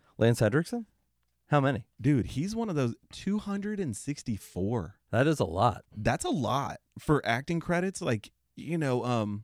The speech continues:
Speaker 2: you know, and a lot of the big ones, you know, they don't do a ton. You know, they're not so much quantity. So, you know, you see them with, like, forty to sixty maybe.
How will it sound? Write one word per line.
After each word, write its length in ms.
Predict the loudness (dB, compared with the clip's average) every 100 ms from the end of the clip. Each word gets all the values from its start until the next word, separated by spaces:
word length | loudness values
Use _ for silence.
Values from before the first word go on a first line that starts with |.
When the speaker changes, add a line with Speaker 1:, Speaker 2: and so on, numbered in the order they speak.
| -2
Speaker 2:
you 120 | 2
know, 140 | 2 2
and 80 |
a 40 | 0
lot 200 | 0 0
of 60 |
the 80 | 0
big 200 | 2 2
ones, 200 | 2 0
you 80 | 0
know, 120 | 2 2
they 180 | 2
don't 200 | 0 -2
do 180 | 0 0
a 40 | -2
ton. 520 | -4 -4 -4 -12 -6
You 140 | 0 2
know, 140 | 2
they're 160 | 2 0
not 200 | -2 -2
so 140 | -4
much 180 | -4 -6
quantity. 580 | -4 0 0 -2 -6 -12
So, 160 | -4 -2
you 100 | 0
know, 100 | 0
you 160 | -2
see 200 | -4 -4
them 180 | -2 0
with, 120 | -2 -4
like, 120 | -8
forty 360 | -4 0 0 -2
to 100 | -6
sixty 420 | -6 -6 -2 0
maybe. 380 | 0 0 -2